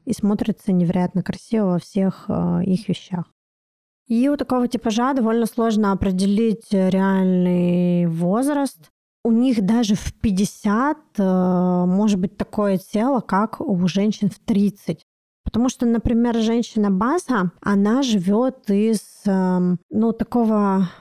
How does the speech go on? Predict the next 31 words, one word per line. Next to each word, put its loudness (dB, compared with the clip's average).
принципа 0
любви 2
к -16
себе. 0
Ну, 0
типа, -8
да, 0
я 0
поправляюсь. 0
Ну 2
что -2
теперь? -2
Я 2
могу 0
подобрать 0
одежду 0
так, -4
чтобы -4
это -4
выглядело 0
красиво. -4
Да, 0
я 2
старею, 0
все -4
стареют. -2
Вот -4
эту -4
процедуру -2
можно 0
применить, 0